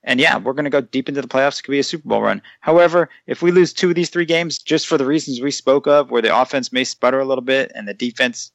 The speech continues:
can't stop the great quarterback inside the red zone, inside the twenty, then, uh, then we're gonna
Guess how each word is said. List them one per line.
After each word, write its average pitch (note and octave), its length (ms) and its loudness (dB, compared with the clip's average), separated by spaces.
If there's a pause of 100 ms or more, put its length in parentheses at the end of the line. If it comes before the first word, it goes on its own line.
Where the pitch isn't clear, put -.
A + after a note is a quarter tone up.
can't B2+ 280 -2
stop C3 340 0
the B2 80 -4
great A#2+ 240 -2
quarterback C#3+ 520 -2
inside C#3 540 -4
the C#3 60 -8
red D3 220 -6
zone, D#3 320 -2
inside C3+ 280 -2
the - 60 -20
twenty, E3 320 -8 (800)
then, C#3 200 2
uh, C#3+ 380 4 (240)
then D#3 160 2
we're F3+ 80 0
gonna E3+ 220 2